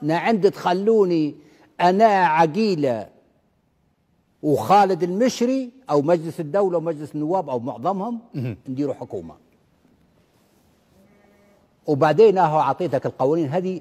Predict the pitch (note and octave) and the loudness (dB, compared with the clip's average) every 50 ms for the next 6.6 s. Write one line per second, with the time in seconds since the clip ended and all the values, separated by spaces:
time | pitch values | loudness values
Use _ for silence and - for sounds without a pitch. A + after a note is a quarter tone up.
0 | - - C3+ C3 B2 B2+ B2+ - - D#3 C3 - - G2 - - F2 D#2+ - _ | -12 -10 -8 -6 -4 -4 -4 2 0 0 0 0 -10 -12 -12 -12 -16 -16 -16 _
1 | _ _ _ _ _ _ _ _ _ _ _ _ _ _ _ _ G#3 A#3+ - F#3+ | _ _ _ _ _ _ _ _ _ _ _ _ _ _ _ _ 0 2 2 4
2 | A#3 B3+ C4+ D4 C4 F#3 C3 G#2+ - - - - - - _ _ _ _ _ _ | 4 6 6 6 4 2 0 -4 -6 -8 -14 -20 -20 -20 _ _ _ _ _ _
3 | _ _ _ _ _ - - - G3 F#3+ F3+ G3+ F3+ - - C#4 D4+ D4 C4 C4 | _ _ _ _ _ -8 2 2 4 6 6 6 6 6 6 6 6 6 6 4
4 | - A3+ G3 G#3 G#3 G3 - - B3 A#3 G3 - - A3 F#3+ F3 D#3 - - F3+ | 2 0 2 2 2 2 4 4 2 2 2 2 4 4 4 4 2 0 -2 0
5 | G#3+ B3 A3+ F#3+ E3 F3 F3+ D#3 C#3 D#3 G3 A#3 A3 F#3+ G3+ F#3+ D3 D#3 D#3+ F3 | 2 4 4 4 4 2 -2 -2 0 2 2 2 2 2 0 -2 -2 -2 -4 -2
6 | E3+ E3+ F#3 A3 A3 E3+ C#3 B2+ A#2+ G#2 F#2+ E2+ | -2 2 4 2 2 2 0 -6 -6 -8 -8 -12